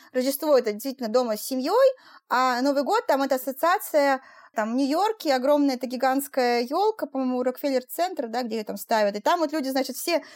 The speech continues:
трясутся, прыгают, целуются, то есть вот действительно такая большая уличная пати, вот ощущение такое там. Ну, вот я согласна, есть в этом какой-то смысл, а Новый год, правда, пытается смешать одно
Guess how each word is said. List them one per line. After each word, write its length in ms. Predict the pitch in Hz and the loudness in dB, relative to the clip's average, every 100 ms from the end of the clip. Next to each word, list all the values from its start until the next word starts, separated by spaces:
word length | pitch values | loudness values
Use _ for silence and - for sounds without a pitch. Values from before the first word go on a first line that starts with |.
| - | -6
трясутся, 580 | 330 - 453 508 415 | -4 0 2 2 -2
прыгают, 520 | 294 330 453 370 359 - | -4 0 0 0 -4 -4
целуются, 500 | 330 403 466 415 - | -2 2 2 0 -4
то 60 | |
есть 100 | 302 | -6
вот 140 | 269 247 | -6 -8
действительно 320 | 254 381 311 | -8 -6 -4
такая 220 | 285 302 | -2 0
большая 420 | 269 277 370 403 | 0 0 0 0
уличная 400 | 311 339 - 311 | 0 -4 -4 -4
пати, 400 | 302 269 208 - | -2 -2 -2 -4
вот 100 | 202 - | -10 -12
ощущение 420 | - - 302 294 | -14 -8 -4 -4
такое 300 | 247 254 240 | -4 -4 -2
там. 220 | - 170 - _ | -2 -4 -10 _
Ну, 180 | 214 226 | -12 -10
вот 140 | 262 | -4
я 100 | 269 | -2
согласна, 360 | 269 302 262 254 | 0 0 0 -2
есть 120 | 254 | -6
в 40 | 214 | -8
этом 160 | 220 | -12
какой-то 240 | 214 240 247 | -12 -10 -6
смысл, 460 | 294 440 - 311 285 _ | -4 -2 -2 -4 -4 _
а 200 | 240 254 | -2 2
Новый 220 | 285 277 | 2 0
год, 340 | 262 359 403 - | -2 -2 -4 -4
правда, 360 | 285 302 302 254 | 0 2 0 -4
пытается 520 | - 254 277 277 277 | -6 -4 -2 -2 -4
смешать 480 | - 269 - 302 302 | -6 -6 -4 -4 -4
одно 340 | 247 269 277 | -4 -4 -4